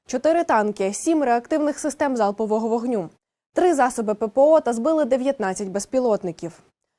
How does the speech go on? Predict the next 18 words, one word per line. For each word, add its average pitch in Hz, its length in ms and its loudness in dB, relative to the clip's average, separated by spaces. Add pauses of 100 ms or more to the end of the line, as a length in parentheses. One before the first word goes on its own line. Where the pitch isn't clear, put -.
(260)
Загальні 247 420 2
ж - 120 -10
втрати 226 320 0
російської 233 540 0
армії 311 380 2
від 262 140 -6
початку 330 420 -2
широкомасштабного 269 840 -2
вторгнення, 220 580 0
за 220 100 -2
даними 311 380 2
Генерального 202 560 -2
штабу, 196 460 -2 (200)
станом 311 400 0
на 311 80 0
дев'яте 262 480 0
липня 190 360 -2
такі. 202 320 -4